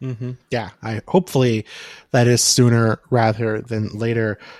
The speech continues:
Um, Ben, let's finish up. One more person I wanna ask you about, uh, a, a player who had significant upside in drafts this year. I think there was a lot of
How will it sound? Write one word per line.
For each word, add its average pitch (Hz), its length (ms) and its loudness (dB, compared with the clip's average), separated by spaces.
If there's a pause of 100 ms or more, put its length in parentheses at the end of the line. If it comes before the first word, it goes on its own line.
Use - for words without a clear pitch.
(140)
Um, 127 280 4
Ben, 262 120 4
let's 285 140 4
finish 277 260 4
up. 226 220 0
One 170 160 4
more 254 120 8
person 196 280 4
I 156 40 8
wanna 156 160 4
ask 123 300 0
you 123 120 2
about, 117 380 0 (420)
uh, 113 340 -2 (140)
a, 139 60 -2
a 113 40 -4
player 139 440 -2
who 123 540 -2 (680)
had 185 300 0
significant 160 500 2
upside 135 460 2
in 139 220 -2
drafts 127 340 0
this 127 240 -2
year. 123 340 2 (280)
I 120 80 0
think 131 220 -2
there 127 100 0
was 117 260 -2
a 139 80 0
lot 143 300 4
of 139 120 6